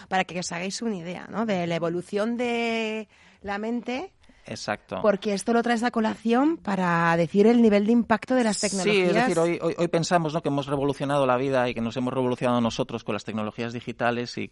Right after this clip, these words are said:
Speaker 2: y no debemos de subestimar todo lo que es nuestra evolución, ¿eh? como, como especie. Es decir, que todo esto que está afectando ahora al cerebro o a nuestras capacidades de raciocinio, pues en el fondo, mm, como decía un buen profesor mío, todos somos monos y no hay más que salir un día a la M treinta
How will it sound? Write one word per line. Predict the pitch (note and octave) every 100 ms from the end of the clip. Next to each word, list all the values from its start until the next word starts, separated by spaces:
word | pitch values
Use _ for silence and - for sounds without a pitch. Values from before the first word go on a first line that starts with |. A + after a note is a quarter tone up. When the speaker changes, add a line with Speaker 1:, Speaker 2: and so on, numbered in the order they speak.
| -
Speaker 2:
y | G#2 A2+
no | A2+
debemos | A2+ A2+ A2+
de |
subestimar | A2+ A2 - A2 A2 -
todo | - G#2+
lo | G#2+
que | G#2+
es | G#2+
nuestra | A2 -
evolución, | G2+ G2+ G2 C3+ B2+ G2+ -
¿eh? | G2 G#2+
como, | - G2+ G2 G2 -
como | G#2+ G2+ G#2
especie. | - D3+ - F#2
Es | G2
decir, | G#2 - -
que | - F#2 -
todo | - A2+
esto | A#2+ A2
que |
está | A2 A#2+
afectando | B2 - A#2 A2
ahora | A2 A2+
al | A2+
cerebro | A2 C3 C#3+ B2
o |
a | A2+
nuestras | A2+ - A2+
capacidades | - A2 A2 A2+ A#2
de |
raciocinio, | A#2 A#2+ A#2+ - A#2 B2+
pues | C3 A#2 G#2
en | G#2
el |
fondo, | G2 A2 G#2+ A#2+ B2 -
mm, | G2+ F#2 F#2+
como | - G2+ G2+
decía | F#2+ - G#2 G2+
un | G2+ G#2+
buen | A2 G#2+
profesor | G2+ - G2+
mío, | G#2+ A2+ - - - -
todos | - B2 A#2+
somos | B2+ A#2
monos | A#2+ C3 D3 - - -
y | A#2
no | A2+
hay |
más | A#2 -
que |
salir | B2+ A#2 A2
un | G#2+
día | A2+
a |
la | A2+
M | A2 G#2
treinta | G#2+ A2 A#2+